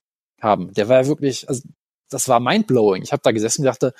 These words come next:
wer zur Hölle ist dieser Typ? Ich hab sowas noch nie gesehen und war vollkommen hin und weg. Und natürlich ist es irgendwie schade, wenn er sein Potenzial so komplett verspielt. Auf der anderen Seite,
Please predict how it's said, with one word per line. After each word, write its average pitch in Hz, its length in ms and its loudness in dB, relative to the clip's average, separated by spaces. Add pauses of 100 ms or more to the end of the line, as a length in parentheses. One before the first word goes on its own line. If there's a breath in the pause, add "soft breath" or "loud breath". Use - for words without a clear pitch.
(260 loud breath)
wer 135 220 -2
zur 139 180 -4
Hölle 131 100 -2
ist - 160 -4
dieser 147 240 2
Typ? 165 220 -4
Ich - 120 -8
hab 147 120 -6
sowas 123 240 -2
noch 123 100 -4
nie 139 140 -2
gesehen 151 500 0 (300)
und 123 160 -8
war 127 140 4
vollkommen 139 360 0
hin 143 120 -4
und 117 140 -6
weg. 175 180 2
Und 123 80 -6
natürlich 131 260 -2
ist 139 80 0
es 120 180 -8
irgendwie 131 280 -4
schade, 123 320 0
wenn 127 100 -2
er 117 100 -2
sein 117 160 -4
Potenzial 113 540 -2
so 110 100 -2
komplett 107 320 -6
verspielt. 127 600 -2 (880 loud breath)
Auf - 140 -6
der - 140 -2
anderen 170 280 -2
Seite, 170 560 2